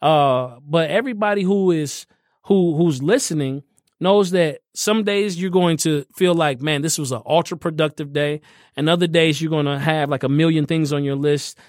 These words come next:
that you maybe, you didn't get to. But the awesome thing is long God, as long as God gives you the grace to wake up that next morning,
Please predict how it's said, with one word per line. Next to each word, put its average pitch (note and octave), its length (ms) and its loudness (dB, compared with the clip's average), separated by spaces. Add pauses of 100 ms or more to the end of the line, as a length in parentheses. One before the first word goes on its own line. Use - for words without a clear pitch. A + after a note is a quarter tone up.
(140)
that C#3 120 2
you D#3 140 4
maybe, D3+ 520 2
you D#3+ 140 -2
didn't D3+ 240 2
get F#3 220 0
to. G#2 300 -10 (340)
But C#3 160 2
the A#2+ 100 -2
awesome E3 420 0
thing D3+ 240 0
is C3 120 -6
long F3 260 0
God, E3+ 300 2
as C3+ 180 -4
long F3 220 0
as D3+ 100 -4
God D#3+ 280 0
gives D3+ 220 -2
you C#3+ 80 -4
the B2 120 -8
grace E3 400 -2
to C3+ 100 -6
wake D3+ 240 0
up D#3+ 140 -2
that C#3 160 0
next D3+ 280 -2
morning, D#3 440 0